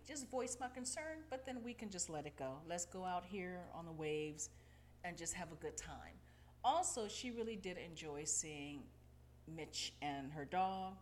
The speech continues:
you know, on the, on the surfboard. And she said they look so cute together, and how attentive, uh, Mitch was to her dog to make sure that, you know, he didn't fall and, or nothing happened to him is what I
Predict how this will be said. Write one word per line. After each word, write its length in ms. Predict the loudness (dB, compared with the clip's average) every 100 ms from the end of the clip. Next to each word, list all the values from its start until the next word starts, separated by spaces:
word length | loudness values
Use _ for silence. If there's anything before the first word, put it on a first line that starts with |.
| -12 -8
you 100 | -6
know, 160 | -4
on 180 | -4 -4
the, 60 | -6 -8 -6
on 220 | -6 -6
the 140 | -6 -6
surfboard. 760 | -4 -4 -4 -6 -4 -2 -2 -4
And 100 | -6
she 140 | -4 2
said 160 | 2 2
they 80 |
look 180 | -4 -2
so 160 | -2 -2
cute 260 | -6 -8
together, 420 | -6 -4 -4 -2 -4
and 220 | -4 -6
how 360 | -6 -4 -2 -4
attentive, 500 | -2 0 0 0 -4 -8 -12 -18 -18 -18 -18 -16 -18 -12 -6
uh, 400 | -4 -2 -4 -6 -8 -6
Mitch 260 | -4 -4 -2
was 500 | 2 4 4 0 -2 0
to 340 | 0 0 0 -2 0
her 140 | 0
dog 500 | 4 6 6 2 -2 -6 -2
to 80 |
make 180 | 2 2
sure 180 | 0 -2
that, 160 | -4 -4
you 100 | -6
know, 80 | -6
he 80 | -6
didn't 200 | -6 -4
fall 260 | -2 -2 -6
and, 80 | -8
or 120 | -8
nothing 240 | -8 -8 -8
happened 300 | -10 -10 -8
to 80 | -8
him 140 | -8
is 100 | -8
what 100 | -6
I 60 | -8